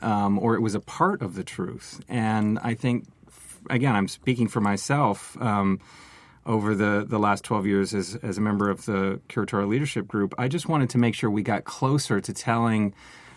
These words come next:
different stories that would lead us closer to the truth about the complexity of modernism. I think Barr was not, it wasn't that he was off the mark. It's just that his torpedo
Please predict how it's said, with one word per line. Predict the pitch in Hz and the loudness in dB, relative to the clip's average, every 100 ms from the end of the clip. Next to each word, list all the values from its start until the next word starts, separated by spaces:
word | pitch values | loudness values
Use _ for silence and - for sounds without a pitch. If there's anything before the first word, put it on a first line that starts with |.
| - | 2
different | 143 143 147 | 4 6 4
stories | 139 - 135 139 156 165 131 | 2 4 4 6 4 4 0
that | 113 113 - | 2 2 4
would | 117 104 | 2 4
lead | 110 127 143 | 6 6 6
us | 123 | 4
closer | - 131 120 120 | 2 2 2 0
to | 107 - 113 107 101 - - - - - - | -2 2 2 4 0 -4 -20 -20 -20 -18 -2
the | 113 | -2
truth | - 147 156 | 2 4 4
about | 107 104 104 | 4 4 4
the | 104 | 0
complexity | - 104 - 180 - 107 104 | -2 -2 0 0 0 0 2
of | |
modernism. | 98 95 90 90 110 | 2 2 0 -2 0
I | 147 175 | 0 0
think | 233 190 | 0 0
Barr | 107 127 170 190 | 4 8 8 6
was | 143 135 | 4 4
not, | 185 220 - - - - | 4 2 0 -16 -18 -8
it | |
wasn't | 208 240 214 | -4 0 2
that | 175 | 4
he | 135 | 4
was | 117 | 4
off | 127 139 | 4 4
the | - | 2
mark. | 104 107 165 101 107 | 4 6 6 4 2
It's | 110 - | -2 0
just | 143 - | -2 0
that | 135 | 2
his | 123 | 2
torpedo | - 120 - - 139 135 117 110 | 2 0 2 4 6 8 6 4